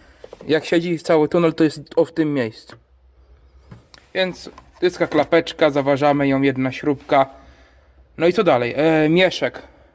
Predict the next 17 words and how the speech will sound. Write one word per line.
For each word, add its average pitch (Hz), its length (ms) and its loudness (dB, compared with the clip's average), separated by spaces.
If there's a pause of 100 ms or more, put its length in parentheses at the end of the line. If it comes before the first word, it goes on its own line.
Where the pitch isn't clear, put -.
(180)
do 131 200 0
góry, 196 380 -2 (260)
ręczny 143 560 -2
do 190 160 2
góry. 208 400 2 (840)
Za 240 220 2
cały 214 300 2
tunel 208 260 2
najlepiej 185 280 2
się 170 120 -8
złapać 170 240 2
gdzieś 151 140 -6
w - 60 -12
tym 165 160 -4
miejscu 156 300 -4
z - 60 -16
przodu 175 260 -2